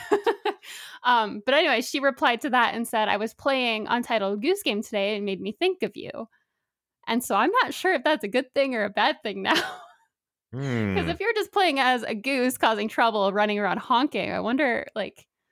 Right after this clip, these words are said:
Speaker 1: if, if that's what I do? I don't know. <laughs>
Speaker 2: Honk. Yeah, maybe you're just going around honking. Honk.
Speaker 1: Just
Speaker 2: Yeah.
Speaker 1: running around causing trouble. That's me.
Speaker 2: That's Christina.
Speaker 1: <laughs>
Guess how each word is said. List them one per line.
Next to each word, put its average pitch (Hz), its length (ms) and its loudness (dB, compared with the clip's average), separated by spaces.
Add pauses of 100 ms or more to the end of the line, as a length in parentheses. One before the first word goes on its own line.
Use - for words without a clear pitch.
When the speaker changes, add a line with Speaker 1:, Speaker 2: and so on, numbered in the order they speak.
(540)
Speaker 1:
if, - 400 -10
if 190 260 -6
that's 233 420 0
what 196 140 -2
I 208 220 2
do? 349 100 0 (300)
I 247 120 2
don't 226 200 0
know. 262 120 4 (340)
<laughs> - 340 -10
Speaker 2:
Honk. 123 360 -4 (220)
Yeah, 123 140 2
maybe 123 240 4
you're 95 80 0
just 95 160 0
going 107 160 4
around 107 180 4
honking. 104 340 -4
Honk. 123 600 -4 (420)
Speaker 1:
Just 240 220 -6 (100)
Speaker 2:
Yeah. 185 120 -12
Speaker 1:
running 220 300 0
around 247 240 2
causing 220 360 2
trouble. 214 400 0
That's 202 260 -4
me. 202 380 -8 (120)
Speaker 2:
That's - 200 -16
Christina. 117 760 0
Speaker 1:
<laughs> - 40 -20